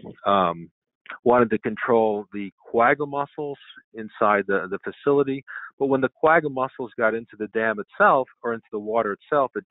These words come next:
it cleared up the water. As it cleared up the water,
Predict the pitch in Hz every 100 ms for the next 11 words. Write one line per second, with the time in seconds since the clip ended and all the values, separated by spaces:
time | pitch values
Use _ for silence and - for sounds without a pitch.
0 | 117 113 - - 120 113 - 107 98 104
1 | 98 78 - _ 107 104 104 - 143 127
2 | - 113 110 156 160 113